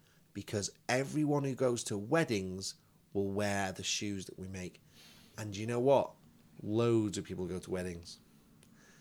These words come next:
So there's my plan. So first off,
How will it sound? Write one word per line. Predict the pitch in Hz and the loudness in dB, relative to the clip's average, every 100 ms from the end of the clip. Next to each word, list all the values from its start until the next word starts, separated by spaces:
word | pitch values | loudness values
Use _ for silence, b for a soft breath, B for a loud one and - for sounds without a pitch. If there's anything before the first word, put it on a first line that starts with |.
| b - | b -10
So | - 104 | -4 -2
there's | 113 117 110 | 0 -2 -2
my | 127 127 | -2 -2
plan. | 127 165 160 143 - b b | -2 -4 -4 -8 -18 b b
So | - 143 | 4 6
first | 139 208 180 | 8 8 10
off, | 131 123 | 8 6